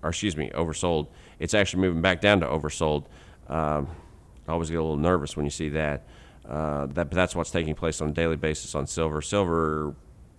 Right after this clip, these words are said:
basically the same timeline as gold. Still have the target, which we've said, uh, for about a month or two. Should be down around twenty-one seventy-six to twenty seventy-one.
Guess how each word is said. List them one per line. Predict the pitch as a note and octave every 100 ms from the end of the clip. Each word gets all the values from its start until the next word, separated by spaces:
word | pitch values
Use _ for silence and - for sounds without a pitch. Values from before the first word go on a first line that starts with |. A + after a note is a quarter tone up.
| - - - - -
basically | - G2 - D#2
the |
same | - D#2
timeline | D2 D2+ D2 D2 C#2+ C#2 C2+
as | - C#2+ C2 C2
gold. | D2+ G2+ G#2 G2+ - - - - -
Still | - - E3
have | C#3+ B2+ A#2
the | G2+
target, | A#2+ G#2 G2+ G2 -
which | F2 -
we've | F2 D#2+ - - - - - - - - -
said, | - G2 F#2 F2+ F2 E2 E2 - - - - - - - - - - - - -
uh, | - A2 G#2+ F#2+ F2+
for | - F#2 F2+ F2 E2 E2 D#2+ - - - - - -
about | D3 C3+
a |
month | F#2+ A#2+ D#3+
or | G#2
two. | - F2 D#2+ D2+ - - -
Should | - - F#3+
be | E3+
down | A2 A#2+ B2
around | A2+ G#2 F#2
twenty-one | - C#3 D3 C#3 B2+ A#2
seventy-six | G#2 B2 A#2+ A2 F2+ - G#2+ -
to | -
twenty | D#2+ - A2 A2 F#2
seventy-one. | - - G#2 G2 F#2 E2 D2+ F2 G#2 A2 F#2+ E2+ E2+